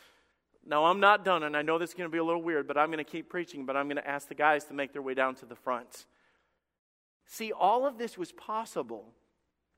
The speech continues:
because the Bible says, "For God so loved the world." You realize the emotion that Jesus had as this woman was thrown there? And you're sitting there going,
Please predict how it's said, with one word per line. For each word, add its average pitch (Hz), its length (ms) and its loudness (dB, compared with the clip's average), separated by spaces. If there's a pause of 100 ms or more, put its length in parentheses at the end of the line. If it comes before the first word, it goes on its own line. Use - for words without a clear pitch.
(100)
because 185 200 -4
the 185 80 0
Bible 208 280 8
says, 175 220 -10
"For 160 140 -10
God 208 600 -2 (300)
so 196 760 0 (160)
loved 175 680 2
the 165 100 0
world." 156 680 -10 (1400)
You 285 240 4
realize 233 760 0
the 180 140 -2
emotion 196 640 -4
that 151 180 -8
Jesus 190 500 -12
had 170 340 4
as - 180 -8
this 165 200 -8
woman 175 320 -4
was 165 160 -6
thrown 170 320 -4
there? 214 140 0
And 170 100 -2
you're 170 80 -2
sitting 190 220 0
there 175 120 6
going, 180 360 6